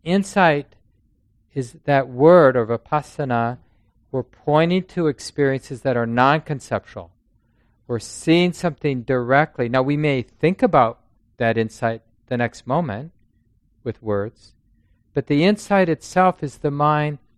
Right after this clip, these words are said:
seeing something directly about the nature of experience or the nature of the mind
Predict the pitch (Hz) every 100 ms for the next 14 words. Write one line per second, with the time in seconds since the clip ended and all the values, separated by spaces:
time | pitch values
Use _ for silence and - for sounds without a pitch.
0 | _ _ _ - 165 175 190 190 - 160
1 | - 151 139 131 120 147 151 160 143 131
2 | - 131 120 123 135 - 139 127 131 -
3 | - 123 117 117 - 127 117 110 113 -
4 | 139 135 123 107 101 107